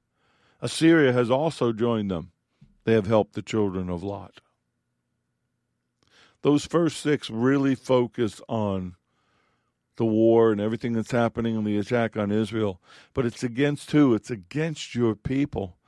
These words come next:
your precious ones. Who are his precious ones?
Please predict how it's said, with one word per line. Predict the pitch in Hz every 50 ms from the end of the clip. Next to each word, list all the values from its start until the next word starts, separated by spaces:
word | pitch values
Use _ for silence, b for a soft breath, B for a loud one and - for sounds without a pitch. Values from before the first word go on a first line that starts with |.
| b b b b b b
your | - 123 123 117
precious | - - - 135 131 139 131 - - 120 107 - -
ones. | 113 113 110 104 98 - - - _ _ _ _ _ _ _
Who | - - - 139 147 156 160
are | 156
his | 156 156 147 -
precious | _ - 160 180 185 - - - 113 98 - - -
ones? | 85 73 78 - _ - - _